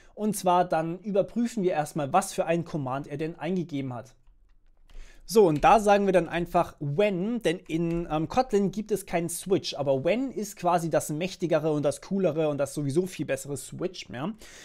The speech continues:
Das heißt, wenn unser Command, wenn das den, ähm, den Namen trägt, das ist der Name, den wir hier angegeben haben, dieses Hallo, ja.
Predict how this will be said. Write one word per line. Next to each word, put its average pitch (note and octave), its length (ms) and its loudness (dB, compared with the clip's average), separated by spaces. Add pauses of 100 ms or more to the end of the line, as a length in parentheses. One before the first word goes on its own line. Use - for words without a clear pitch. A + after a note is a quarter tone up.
(140)
Das F#3+ 140 0
heißt, A3 320 2
wenn B3 240 2
unser G#3 380 -4
Command, F#3 880 -2 (1500)
wenn E3+ 140 0
das G#3+ 280 4 (100)
den, F3 320 2 (120)
ähm, D#3 380 -2 (160)
den D3 160 0
Namen G3 640 0
trägt, F3 600 -2
das D#3 160 -2
ist - 180 -10
der E3+ 140 2
Name, E3 280 -2
den D3+ 200 -4
wir C3+ 80 -6
hier - 200 -4
angegeben C#3+ 540 -4
haben, F3 300 -2 (160)
dieses C#3 340 -8
Hallo, A#3 400 0
ja. D3 260 -4